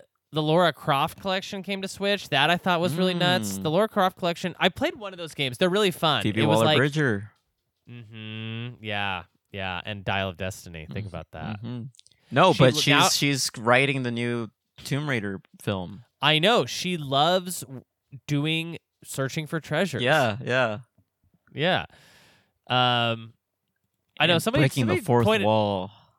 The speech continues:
Speaker 1: Yeah, <laughs> somebody pointed out recently that Phoebe Waller-Bridge was like, "I'm gonna make, like, the, a seminal piece of, like, artistic expression with Fleabag, and now I'm only <laughs> doing Indiana Jones and Lo-,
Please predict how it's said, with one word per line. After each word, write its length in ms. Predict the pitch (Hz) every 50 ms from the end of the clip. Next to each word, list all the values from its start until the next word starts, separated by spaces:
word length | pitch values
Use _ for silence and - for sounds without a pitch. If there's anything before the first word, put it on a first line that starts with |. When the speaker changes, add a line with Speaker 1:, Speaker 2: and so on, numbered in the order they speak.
| _ _ -
Speaker 1:
Yeah, 240 | 175 175 180 151
<laughs> 140 | - - -
somebody 400 | - - - 214 214 - 320 403
pointed 400 | 440 - - 427 349 330 330 294
out 160 | 277 269 247
recently 320 | 233 240 240 240 226 220 214
that 160 | 196 185 165
Phoebe 180 | 165 185 185 202
Waller-Bridge 480 | 202 196 185 170 147 156 151 147 151 151
was 140 | 147 139
like, 260 | 131 135 127 120 113 _ _ _ _ _ _ _ _ _ _ -
"I'm 80 | 131 151
gonna 120 | 202 226
make, 180 | 226 226 208 202
like, 220 | 196 175 156 -
the, 300 | - 147 139 135 127 120 104 - _ - -
a 80 | 123
seminal 800 | 117 - - - 180 175 180 190 196 196 196 196 190 175 147 139 _ -
piece 380 | 135 156 160 147 139 - -
of, 160 | 143 135 117
like, 380 | 123 127 127 120 120 110 - _ _ _ _ _ -
artistic 560 | 120 127 127 - - - 156 139 - 143 131
expression 1000 | 139 123 117 - - - 123 123 117 110 - 127 117 110 107 104 104 104 104 101
with 120 | 110 110
Fleabag, 640 | - - - 120 117 117 101 107 104 101 101 104 107
and 140 | 107 107 110
now 240 | 113 113 120 120
I'm 100 | 123 120 -
only 320 | - 127 127 127 131 139
<laughs> 20 | 131
doing 340 | - 139 135 - - 139 - - - -
Indiana 520 | 208 - 113 - 240 240 - - 208 208
Jones 560 | - - - - - 185 170 170 - 170 - -
and 100 | 160 -
Lo-, 200 | 151 151 156 151